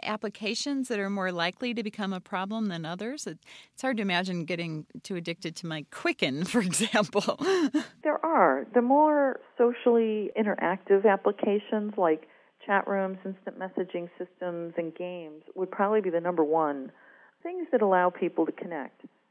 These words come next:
Speaker 2: And whether it's a game, whether it's kind of designed as a role,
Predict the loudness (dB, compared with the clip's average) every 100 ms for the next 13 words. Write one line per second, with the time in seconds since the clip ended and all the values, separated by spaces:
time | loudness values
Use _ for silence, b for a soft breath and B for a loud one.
0 | _ -6 -4 6 8 8 6 4 4 4
1 | 2 -2 4 6 8 6 2 0 0 0
2 | 0 0 0 0 0 2 4 6 6 4